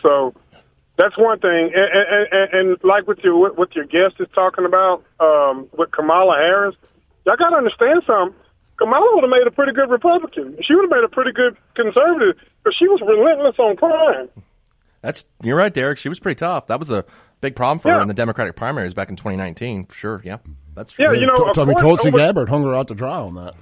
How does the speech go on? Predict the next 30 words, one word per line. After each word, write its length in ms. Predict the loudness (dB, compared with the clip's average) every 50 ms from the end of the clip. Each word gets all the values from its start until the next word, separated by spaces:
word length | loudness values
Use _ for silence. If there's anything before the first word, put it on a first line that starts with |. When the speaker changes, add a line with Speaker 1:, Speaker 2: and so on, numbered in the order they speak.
| _ _ _ _ _ _ _ _ _ _ -2
Speaker 1:
Yeah, 220 | 0 0 0 0
well, 260 | 2 2 2 2 0
'cause 160 | -2 -2 -2 -2
the 80 | -2
court 320 | -4 -2 0 0 0 0 0 -2
had 140 | -2 0 0
to 80 | -2
force 300 | 0 2 2 2 2 2 0
her 100 | -2 0
to 100 | 0 2
overturn 600 | 2 0 0 0 -2 -2 0 0 2 2 0 0 -2 0
certain 440 | 0 0 0 0 0 0 0 -2 -6 _ _ _ _ _ _ _ _ _ _ _ _ _ _ _ _ _ _ _ _ -2
rulings, 500 | 0 2 2 2 2 0 -2 -4 -8 -12 _ _ _ _ _ _ _ -6
and 300 | -2 0 0 0 0 -2 -4 -4
she 180 | -2 0 2 2
was 180 | 2 0 -2 0
relentless 600 | 0 0 2 2 2 2 2 0 -2 -4 -6 -4 _
behind 380 | -4 -2 -2 0 0 0 0 0
that. 140 | 0 -2 -2
She 160 | -2 -2 0
did 140 | 0 0 0
not 240 | 0 -2 0 0
wanna 180 | 2 2 2 2 2 2
let, 200 | 2 0 -2 -4 _ _ _ _ _ _ _ _ _ -2
uh, 40 | -2
uh, 680 | 0 0 2 0 0 -2 -2 -4 -4 -4 -4 -4 -8 -6
drug 280 | 0 0 0 0 0 -2
peddling 360 | -2 0 0 2 0 0 -4 -6
scum 340 | -2 0 2 2 2 0 0
go. 360 | 0 2 2 2 0 -2